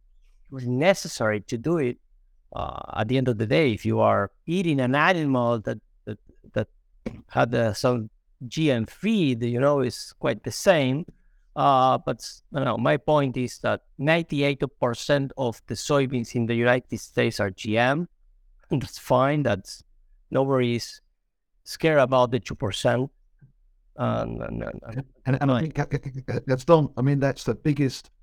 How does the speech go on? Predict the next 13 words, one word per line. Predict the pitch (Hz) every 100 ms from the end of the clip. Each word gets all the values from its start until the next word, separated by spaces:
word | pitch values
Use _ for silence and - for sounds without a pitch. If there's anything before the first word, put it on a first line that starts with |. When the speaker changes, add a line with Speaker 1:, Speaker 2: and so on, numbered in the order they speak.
| _ _ _ _ -
Speaker 2:
um, | 120 120 123
animal | 127 143 135 117
feeding | - 139 143 127 110
trial | - 110 113 120 123
of | 110 120 104
a | 120 117 120 110
G | - 135 123
M | 123
O | 127
product | 123 131 131 127
we've | 127
ever | 131 131
seen. | - 165 113